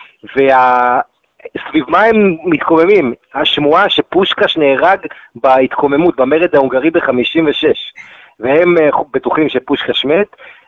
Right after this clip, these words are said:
ו-, ומחליטים להזדהות איתו, ועושים איזה אקט כזה מחאה, אז שתבין כמה האיש הזה היה ענק, אה,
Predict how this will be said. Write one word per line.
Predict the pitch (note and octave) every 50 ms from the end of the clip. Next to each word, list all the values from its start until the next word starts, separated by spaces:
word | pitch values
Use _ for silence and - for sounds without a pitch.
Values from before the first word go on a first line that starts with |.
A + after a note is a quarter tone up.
| _ -
ו-, | G2+ - - B2 B2+ B2 B2+ B2+ B2 B2 A#2 G#2
ומחליטים | A#2 B2 B2+ - - B2+ B2+ - - E3 E3
להזדהות | D#3+ D3+ C3+ A2 - C3+ C3+ C#3+ E3+ E3 -
איתו, | F3 - - E3+ E3+ E3 D#3+ B2+
ועושים | B2 A#2+ A2 - - D3 D3 C#3 C#3+
איזה | B2+ A2 A#2 A#2+ B2 C#3
אקט | D3 - -
כזה | - - B2+ A2 B2
מחאה, | A#2+ A#2 - - - A2 C#3 D#3 D#3 - - - - F#2+ F#2+ F#2+ - -
אז | A#2 A#2 A2 - _ - -
שתבין | - - - - C3+ D#3+ F#3
כמה | - - F3+ F#3+ G3 F#3+
האיש | F3 F3 E3+ F3
הזה | F3 C3+ D3+ D3
היה | C#3 D3 D3+
ענק, | D3 C#3 C3+ D3 D#3 C#3+ - -
אה, | D3 C#3 C3